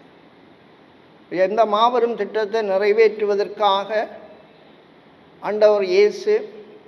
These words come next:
தம்முடைய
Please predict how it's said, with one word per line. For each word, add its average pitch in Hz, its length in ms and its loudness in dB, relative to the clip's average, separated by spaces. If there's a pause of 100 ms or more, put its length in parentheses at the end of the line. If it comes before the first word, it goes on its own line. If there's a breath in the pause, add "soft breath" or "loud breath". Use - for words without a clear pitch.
(2500)
தம்முடைய 226 680 4